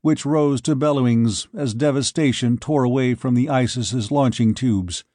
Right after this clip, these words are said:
Bors said irritably to the rocket room, "Take her up." And then the ship lifted on her rockets,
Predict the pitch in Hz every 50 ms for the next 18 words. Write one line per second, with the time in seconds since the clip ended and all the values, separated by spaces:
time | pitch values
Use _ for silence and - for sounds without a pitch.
0 | _ _ _ _ _ _ _ _ _ - - 110 123 120 113 110 104 107 107 -
1 | - 135 120 110 104 - 156 127 123 117 - 120 107 110 113 113 110 - 123 113
2 | 117 117 120 113 113 117 98 104 113 117 113 107 107 90 - _ _ _ _ _
3 | _ _ _ _ _ _ - 214 220 196 214 202 185 151 - - _ _ _ _
4 | _ _ _ _ _ _ _ _ _ _ _ _ _ _ - 143 156 175 208 196
5 | 156 123 113 120 123 117 143 143 - - 170 127 131 139 160 156 135 - 147 135
6 | 139 139 135 135 135 139 143 135 120 - - 98 - - - -